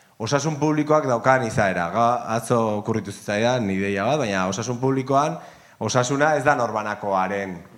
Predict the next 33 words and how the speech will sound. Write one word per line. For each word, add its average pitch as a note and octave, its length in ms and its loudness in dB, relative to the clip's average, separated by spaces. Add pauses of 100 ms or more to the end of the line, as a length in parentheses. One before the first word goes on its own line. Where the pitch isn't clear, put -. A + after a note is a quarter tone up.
eh, G#2 200 -8
ardura. G2 460 -4 (600)
Hau G2+ 140 0
da, A2+ 360 2 (340)
bakunazioari C#3+ 880 2
esker, D#3 480 0 (1120)
je-, A2+ 180 -2
gizartean C#3 720 2 (640)
gaixotasun B2+ 440 2
batzuk C3+ 260 0
desagertu C3+ 440 0
eta A2 140 0
beste A#2+ 200 -2
batzuen, B2+ 440 -2
eh, F#2 400 -14
arazoa, A2 380 -4
ba, A#2 100 0
askoz A2+ 300 -8
murriztu F#2+ 380 -14
dugu. A2 200 -8 (420)
Ba, A2 120 0
uste C3 200 0
dut F#3+ 160 2
erabakiak D3+ 460 -2
maila D#3+ 280 2
horretakoa G#2 360 -2
direla. F#2+ 320 -4
Zer C3+ 140 2
gertatzen D3 360 0
da? C#3+ 140 4 (500)
Ba, G2 80 -2
estatu A#2 240 -4
gabeko B2 380 -2